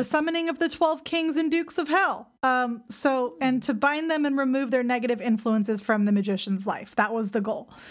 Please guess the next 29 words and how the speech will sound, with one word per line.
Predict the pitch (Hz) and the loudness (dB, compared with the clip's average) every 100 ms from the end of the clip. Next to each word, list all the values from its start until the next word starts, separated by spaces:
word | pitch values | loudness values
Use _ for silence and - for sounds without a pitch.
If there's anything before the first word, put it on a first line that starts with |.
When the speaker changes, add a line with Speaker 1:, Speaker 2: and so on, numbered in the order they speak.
| - 185 | -16 -10
Speaker 2:
So, | - 302 277 - - _ _ | 0 2 2 0 -10 _ _
now | 285 302 | 2 2
sometime | 302 415 466 381 | 2 0 0 2
during | 269 269 | 2 0
this | 254 - | -2 -4
period, | - 180 - 214 - _ _ _ _ - - | -4 -4 -4 -8 -10 _ _ _ _ -14 0
the | 240 | 2
Golden | 214 277 294 359 302 | 4 2 2 -2 0
Dawn | 247 240 233 | 2 2 0
leader | 214 220 | -2 -2
Samuel | 208 - 214 226 254 | -2 0 2 4 2
McGregor | 294 262 254 240 349 | 2 0 0 0 0
Mathers, | 262 202 202 226 247 320 | 0 0 -2 -2 0 0
the | - | 0
one | 233 233 240 | 0 2 2
who | 269 | 2
he | 277 | 2
was | 269 330 | 0 0
buddies | 247 226 220 214 | 0 0 0 -2
with, | 202 220 226 | 0 -2 0
who | 247 | 0
he | 220 240 | 2 2
stole | - 220 247 | 0 0 0
hi-, | |
the | 277 247 240 | 0 0 0
Speaker 1:
Mm-hmm. | |
Speaker 2:
McGregor | 277 240 220 240 | 0 0 0 0
name | 247 175 | -2 -2
from, | 202 185 185 247 | -2 -2 -2 -4